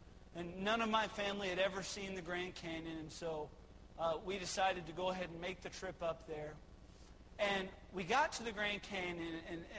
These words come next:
it's hard to explain. You've never seen a picture that does it justice. It's bigger than you can imagine.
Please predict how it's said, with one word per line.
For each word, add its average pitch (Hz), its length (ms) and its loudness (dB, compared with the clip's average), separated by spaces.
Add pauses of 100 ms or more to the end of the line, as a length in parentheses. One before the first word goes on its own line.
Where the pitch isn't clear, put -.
(120)
it's 185 160 -2
hard 214 300 6
to 240 80 2
explain. 180 600 0 (100)
You've 151 160 -4
never 190 280 0
seen 208 220 -4
a 185 60 -2
picture 185 380 -6
that 170 160 -8
does 165 180 -2
it 185 140 -10
justice. 143 580 -6 (460)
It's - 140 -6
bigger 214 420 4
than 208 160 2
you 196 60 -2
can 190 120 -4
imagine. 135 380 -2